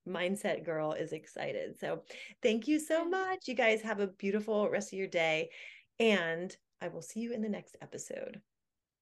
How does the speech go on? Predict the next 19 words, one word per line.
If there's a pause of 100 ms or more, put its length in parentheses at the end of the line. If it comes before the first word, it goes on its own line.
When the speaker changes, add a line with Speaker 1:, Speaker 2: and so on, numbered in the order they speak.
(400)
Speaker 1:
Bye. (200)
Speaker 2:
Thank
you. (1120)
Speaker 1:
I
want
you
to
imagine
for
a
second
that
you
are
the
type
of
person
who